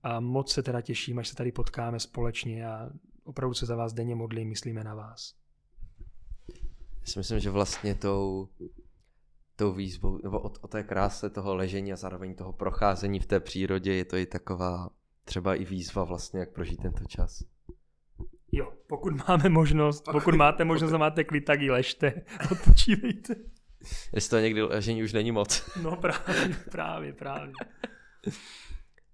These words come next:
Speaker 2: Taky ta příroda to tak, eh, hezky odfiltruje veškeré, jenom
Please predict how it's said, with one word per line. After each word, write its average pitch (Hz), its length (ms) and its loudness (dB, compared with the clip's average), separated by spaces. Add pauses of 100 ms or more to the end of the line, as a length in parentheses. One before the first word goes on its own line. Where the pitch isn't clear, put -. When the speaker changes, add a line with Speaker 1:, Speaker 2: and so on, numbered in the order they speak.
Speaker 2:
Taky 98 200 -2
ta 98 100 -2
příroda 95 540 -4
to 90 140 -10
tak, - 440 -8
eh, 90 380 -12 (1120)
hezky 95 260 -2
odfiltruje 95 640 -4
veškeré, 95 540 -4
jenom 92 340 -4